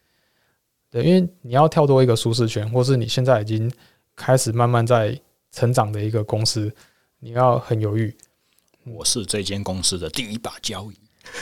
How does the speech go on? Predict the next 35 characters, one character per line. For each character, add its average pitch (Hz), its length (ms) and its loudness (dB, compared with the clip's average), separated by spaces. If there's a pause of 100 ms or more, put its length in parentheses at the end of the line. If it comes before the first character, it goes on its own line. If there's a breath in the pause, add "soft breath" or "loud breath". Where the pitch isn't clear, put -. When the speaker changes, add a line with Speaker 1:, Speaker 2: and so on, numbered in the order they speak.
Speaker 1:
没 127 240 2
有。 120 260 4
<laughs> - 1300 -4
啊， - 80 -2
很 143 200 0
多 185 180 4
人 151 80 4
好 120 80 -2
不 123 80 2
好？ 117 160 2
超 143 220 2
多 143 140 6
人 107 120 4
的。 117 100 -10 (220 soft breath)
Speaker 2:
是 - 140 -18
吗？ 101 340 0
Speaker 1:
对， 110 320 -2 (220)
我 143 100 0
只 151 100 4
是 170 280 6
就 160 180 -2
是 160 140 4
比 117 80 2
较 135 340 6 (140)
闲 110 360 2
而 113 120 4
已， - 20 4
然 110 100 0
后 110 120 4
去 123 80 2
做 117 180 4
这 110 80 4
些 107 80 2
事 107 160 -6
情。 117 180 -8